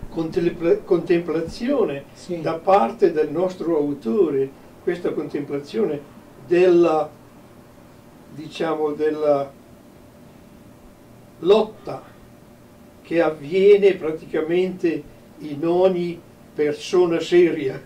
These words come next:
Speaker 1: <laughs> diciamo, tra le esigenze della vita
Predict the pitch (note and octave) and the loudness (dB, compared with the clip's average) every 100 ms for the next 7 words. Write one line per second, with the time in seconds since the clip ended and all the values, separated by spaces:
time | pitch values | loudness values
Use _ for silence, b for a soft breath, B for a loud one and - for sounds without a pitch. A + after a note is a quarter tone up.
0 | - - F3 C#3+ - D3 C3+ C3+ - - | -16 -16 -12 -12 -6 -6 -6 -10 -20 -20
1 | B B - - - - - E3+ E3+ E3+ | B B -20 -20 -20 -16 -4 0 2 0
2 | - - - - - - - - - - | -2 -12 -18 -18 -18 -20 -20 -20 -18 -18
3 | - - - - - - - - - - | -18 -18 -20 -20 -16 -16 -8 -10 -10 -20
4 | - - - - - C#3+ D#3 E3+ D3 C#3+ | -20 -20 -20 -20 -14 -6 -2 -2 -4 -4
5 | F#3 A3+ G#3+ F3+ D#3 D3+ C#3+ E3+ A#3 A3+ | 0 0 2 0 2 0 0 -2 -4 0
6 | G#3 F#3+ | 0 0